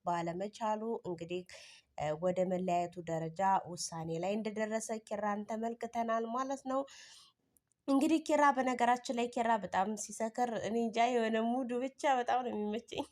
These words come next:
<laughs> ሰከረ ሙድ አለው ሳይሆን በቃ አነጋገሩ፣ የእጆቹ ምናምን ነገር እኔ በጣም በሳቅ ነው የሚገለኝ ማለት ነው። እና፣ እ፣ ጽናት ድራማ ምን አለበት እውነት እውነቱን ነግራው የመጣው ቢመጣ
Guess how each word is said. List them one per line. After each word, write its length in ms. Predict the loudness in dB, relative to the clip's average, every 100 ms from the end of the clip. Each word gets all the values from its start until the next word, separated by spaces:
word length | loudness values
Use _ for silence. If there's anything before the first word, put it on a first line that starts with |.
| _ _ _
<laughs> 400 | 4 4 0 -4 -6 -16 _ _ _ _ _ -6 -4 -2 0 0 -2 0
ሰከረ 420 | 0 2 4 6 6
ሙድ 240 | 2 4
አለው 240 | 4 4
ሳይሆን 320 | 2 4 4 2
በቃ 280 | -4 -6 0 2
አነጋገሩ፣ 800 | 4 4 2 0 0 0 -2 0 2
የእጆቹ 540 | 2 2 0 -4 -4 -4
ምናምን 380 | -2 -2 -2 -2
ነገር 260 | -2 -2 -2
እኔ 140 | -4 -8
በጣም 320 | -8 -8 -8 -10
በሳቅ 320 | -8 -6 -6
ነው 140 | -6
የሚገለኝ 540 | -8 -8 -8 -10 -8 -8
ማለት 320 | -8 -10 -12
ነው። 120 | -12 -8
እና፣ 140 | -4 -4 -6 -14 -14 -16 -8
እ፣ 120 | -6 -6
ጽናት 360 | -4 -2 -2 -2
ድራማ 460 | -4 -2 0 -2 -2
ምን 160 | -2
አለበት 420 | -4 -4 -8 -10 -8
እውነት 300 | -8 -8 -8
እውነቱን 500 | -6 -4 -4 -6 -8 -8
ነግራው 380 | -8 -4 -4 -4
የመጣው 480 | -4 -6 -10 -14 -18
ቢመጣ 360 | -14 -10 -10